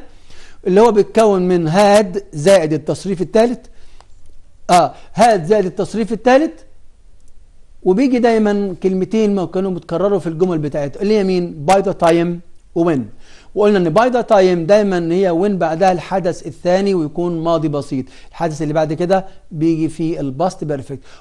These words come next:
وخدنا حاجة بتتكلم على الديدكشن اللي هو التأكد، وقلنا يا إما أستخدم must be، أنا متأكد من هذا الشيء، أو متأكد برضو إن هذا الشيء بس لا يكون، بستخدم إيه؟ can't be.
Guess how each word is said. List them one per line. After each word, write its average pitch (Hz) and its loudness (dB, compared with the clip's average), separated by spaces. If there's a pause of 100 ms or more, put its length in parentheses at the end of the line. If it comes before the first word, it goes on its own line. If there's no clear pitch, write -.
وخدنا 254 0
حاجة 247 0
بتتكلم 233 0
على 233 2
الديدكشن 202 0 (420)
اللي 180 -2
هو 196 2 (580)
التأكد، 180 -4
وقلنا 170 -2
يا 165 -2
إما 165 -2
أستخدم 156 -2
must 226 -6
be، 180 -4
أنا 175 0
متأكد 170 -4
من 156 -2
هذا 170 -2
الشيء، 214 0 (500)
أو 226 4
متأكد 226 2
برضو 233 2
إن 226 0
هذا 233 2
الشيء 240 -2
بس 196 0
لا 208 4
يكون، 208 0
بستخدم 190 2
إيه؟ 190 0 (440)
can't 180 4
be. 147 -4